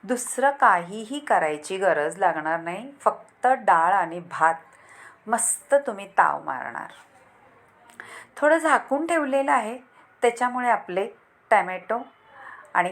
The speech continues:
कांदे शिजलेले आहेत आणि परतलेले पण आहेत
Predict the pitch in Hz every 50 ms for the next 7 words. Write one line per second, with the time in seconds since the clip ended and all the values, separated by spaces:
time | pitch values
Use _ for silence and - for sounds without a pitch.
0 | 185 - - 196 170 - - 156 151 175 220 254 - - _ _ _ _ _ _
1 | _ _ _ _ _ _ _ - - - - 240 214 190 - 139 143 165 180 190
2 | 208 233 247 254 226 220 208 247 277 - _ _ _ _ - 208 214 226 240 -
3 | _ - 220 190 165 156 156 - - 165 170 165 160 175 170 - 196 180 170 156
4 | 143 131